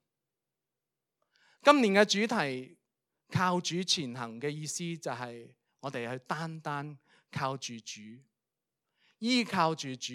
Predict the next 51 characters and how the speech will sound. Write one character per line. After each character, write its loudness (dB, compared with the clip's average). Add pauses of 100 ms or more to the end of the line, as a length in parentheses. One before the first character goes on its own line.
(640)
以 -6
致 -6
到 2
我 0
哋 -4
可 -4
以 -8
有 -6
前 -6
進 -10
嘅 -12
力 -16
量。 -18 (1080)
雖 8
然 10
我 12
哋 12
唔 2
清 2
楚 8
前 0
邊 -4
嘅 0
路 0
係 -2
點 -10
樣， -8 (280)
但 0
我 2
哋 0
憑 -10
住 -10
信 -8
心 -8
去 -8
領 -10
受， -16 (380)
因 8
為 12
我 12
哋 10
深 4
信 0 (260)
神 -2
已 -12
經 2
預 -8
備 -2
咗 -2 (800)
一 0
切 -6